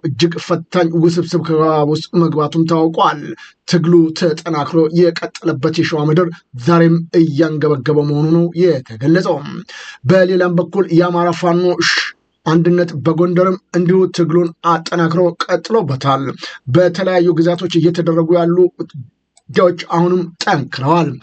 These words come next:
የአጥናፉ ብርጌድ ከዳግማዊ ቴዎድሮስ ብርጌድ አንድ ሻለቃ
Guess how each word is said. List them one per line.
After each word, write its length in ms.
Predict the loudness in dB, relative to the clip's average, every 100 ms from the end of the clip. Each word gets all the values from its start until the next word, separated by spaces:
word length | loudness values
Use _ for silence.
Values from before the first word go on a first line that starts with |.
| -16 -16 -18 -2
የአጥናፉ 680 | 2 2 0 -6 -4 0 0
ብርጌድ 360 | 2 0 0 -2 0
ከዳግማዊ 540 | 0 0 0 0 0
ቴዎድሮስ 360 | 0 0 0 -2
ብርጌድ 360 | 0 0 0 0
አንድ 200 | 0 0 -2
ሻለቃ 340 | -2 -2 -2